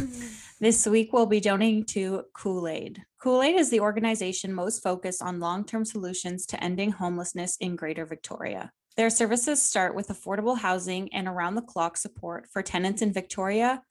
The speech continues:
Saanich, and Langford. With over five hundred fifty apartments for people who were previously homeless,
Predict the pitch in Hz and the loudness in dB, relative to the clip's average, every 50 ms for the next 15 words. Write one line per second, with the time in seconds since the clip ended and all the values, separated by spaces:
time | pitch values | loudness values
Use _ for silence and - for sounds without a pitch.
0 | - - - - 233 214 214 214 233 247 247 - 233 220 214 202 180 175 180 - | -14 -8 -2 0 2 4 4 4 2 2 0 2 2 2 4 4 2 -2 -4 -6
1 | - - - - - - _ - 226 233 233 240 233 226 240 240 240 233 208 208 | -6 -6 -6 -6 -8 -10 _ 0 2 2 4 4 4 4 4 4 4 2 0 2
2 | 208 247 277 285 302 294 285 - 247 233 240 - 233 226 226 - 185 - - 196 | 2 2 0 2 0 0 -2 -2 -4 -4 -2 -2 -2 -2 -2 -2 -6 -6 -6 -6
3 | 202 - - - 220 220 - 208 190 190 - 175 180 190 190 - - 190 180 185 | -8 -8 -6 -6 -6 -6 -6 -10 -8 -6 -4 -4 -4 -4 -6 -6 -6 -6 -4 -4
4 | 180 180 - - 190 185 180 208 - - 226 220 208 - 190 170 170 165 160 160 | -6 -6 -6 -6 -6 -4 -4 -2 -2 0 0 0 0 0 -2 -2 -2 -4 -6 -6
5 | 202 - - | -6 -8 -8